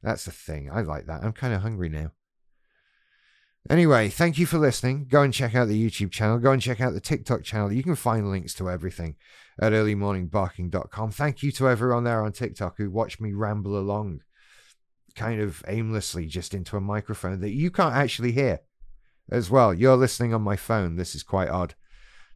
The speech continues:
To you, I'm kind of just miming, but it's recording, I promise. It's a thing.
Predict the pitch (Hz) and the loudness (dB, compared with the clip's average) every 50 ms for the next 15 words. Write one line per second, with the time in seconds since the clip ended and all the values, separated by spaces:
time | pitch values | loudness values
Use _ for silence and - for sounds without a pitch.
0 | - - - 117 117 113 101 101 87 - 104 98 98 95 76 95 90 - 98 95 | -8 -2 0 2 4 2 2 0 -2 -2 0 0 0 0 -2 -4 -4 -2 -2 0
1 | 92 95 101 92 85 76 67 76 - - 120 117 113 - - - 147 - - 92 | 0 0 0 0 -2 -4 -6 -4 0 2 2 2 0 -2 -2 -4 -4 -2 -2 -4
2 | 78 71 69 69 71 76 76 - - 78 73 67 69 - - - - - - 78 | -4 -4 -4 -6 -8 -8 -8 -6 -6 -6 -6 -6 -10 -12 -14 -14 -12 -12 -14 -14
3 | - - 76 71 65 | -12 -12 -10 -10 -12